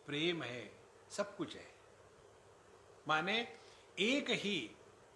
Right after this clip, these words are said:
दर्पण का जो भाग है, वही सब कुछ बन गया। ऐसे नहीं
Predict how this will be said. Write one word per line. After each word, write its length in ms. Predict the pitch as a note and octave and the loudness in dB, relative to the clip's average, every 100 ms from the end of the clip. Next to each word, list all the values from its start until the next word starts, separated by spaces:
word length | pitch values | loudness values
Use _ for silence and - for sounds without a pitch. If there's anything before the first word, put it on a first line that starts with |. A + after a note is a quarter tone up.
| - | -8
दर्पण 480 | C3 D#3 D#3+ G3 F#3+ | 2 2 4 0 0
का 280 | E3 F3 E3+ | 6 8 8
जो 240 | C#3 D3+ | 4 -2
भाग 380 | C3+ A#2+ D#3+ F3 | -2 0 2 4
है, 600 | C3 A#2 A#2+ D#3+ G#3+ - - - - | 2 0 -2 0 0 -4 -16 -20 -4
वही 300 | C#3 E3+ G#3 | 0 2 2
सब 260 | - F3+ - | 0 -4 -2
कुछ 160 | B3 | -2
बन 240 | A#2 A2+ G#2 | -2 -4 -4
गया। 340 | F2+ - - - - - - - - - - - - - - - - - - - - - - - - - - - - - | -12 -12 -14 -16 -20 -20 -20 -20 -20 -20 -20 -20 -20 -20 -20 -20 -20 -20 -20 -20 -20 -20 -20 -20 -20 -20 -20 -20 -10 -2
ऐसे 320 | D3+ - G#3 | 0 4 6
नहीं 360 | F#3+ E3 A#3+ | 6 4 2